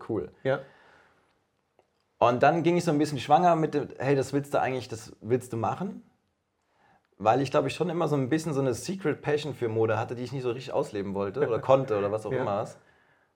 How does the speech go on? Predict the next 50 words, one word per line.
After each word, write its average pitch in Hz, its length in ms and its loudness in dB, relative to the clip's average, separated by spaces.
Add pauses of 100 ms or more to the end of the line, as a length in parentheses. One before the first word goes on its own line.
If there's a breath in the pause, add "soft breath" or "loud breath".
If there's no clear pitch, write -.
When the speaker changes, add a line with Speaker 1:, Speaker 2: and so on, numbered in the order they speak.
Speaker 1:
Oder 95 140 0
meinte 104 260 -2
nicht 98 200 -10
zu 95 80 -14
können. 107 420 -10 (140)
Speaker 2:
Mhm. 139 320 -6 (500)
Speaker 1:
Und 113 500 4
hab 165 220 0
auch 160 100 6
wieder 165 140 6
so 143 80 4
ein 143 80 2
bisschen 151 280 0
Hands-on-Business 127 760 0
gebraucht, 87 560 -6
Speaker 2:
Okay. 127 160 0
Speaker 1:
ne? 131 60 -2
Was 117 160 0
Greifbares. 101 720 0
Speaker 2:
Ja. 135 80 0
Speaker 1:
Das 135 160 -4
ist, - 340 -12
ähm, 98 540 -4 (640)
es - 140 -8
ist 147 80 -2
ja - 80 6
einerseits 147 320 4
schön, 170 140 4
wenn 160 60 2
du 135 60 4
so 123 80 4
den 123 180 0
Switch 147 340 -4
schaffst - 400 -4
zu 117 200 0
auch 101 120 0
jetzt 107 200 -6
sowas, 95 340 -6
was 98 140 -4
irgendwie 104 200 -4
jetzt, 98 180 -4
was - 120 -10
man 104 100 -8
klassisch 107 360 -6
Beratung 127 460 2
Speaker 2:
Ja. 127 100 0
Speaker 1:
nennt, 131 180 -6
wo 107 80 -6
du, 104 260 -2
äh, 80 100 -2